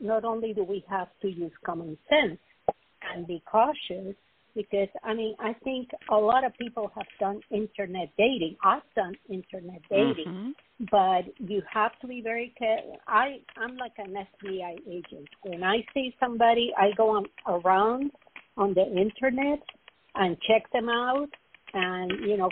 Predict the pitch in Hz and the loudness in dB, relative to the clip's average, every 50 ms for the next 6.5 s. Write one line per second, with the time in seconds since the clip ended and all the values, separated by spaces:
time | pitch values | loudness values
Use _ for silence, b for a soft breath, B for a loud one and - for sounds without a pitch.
0 | - - - 208 202 196 214 220 208 226 220 220 226 220 220 214 190 202 185 175 | 0 2 4 4 4 4 4 2 4 6 6 6 6 4 2 0 0 -2 -2 -2
1 | 185 185 196 208 208 202 196 - 196 196 196 214 226 233 240 240 240 240 - - | -2 -4 -2 -2 -2 -4 -4 -4 -4 -2 0 0 2 2 2 2 0 0 -2 0
2 | 220 190 185 - - 190 170 170 175 - - 190 190 214 226 - - 240 233 - | -2 -2 0 0 0 2 2 0 0 0 2 4 4 4 4 0 -2 -4 -6 -6
3 | _ 220 220 226 240 233 240 - - 214 226 214 208 220 214 - 208 202 208 196 | _ -2 0 0 0 0 -2 -2 -2 -2 -2 -2 -2 -4 -2 0 0 0 0 -2
4 | - 262 262 165 160 - _ _ _ _ _ _ _ _ _ - 208 208 208 - | -4 -4 -4 -4 -6 -8 _ _ _ _ _ _ _ _ _ 0 2 2 2 4
5 | 214 208 196 196 - - - 220 202 202 190 180 185 180 208 214 226 254 - 190 | 4 4 4 2 0 0 4 6 8 8 8 8 8 6 6 8 8 8 6 4
6 | - - _ - - 196 196 - - 214 | 0 -4 _ -2 -2 -2 -2 -2 -4 -10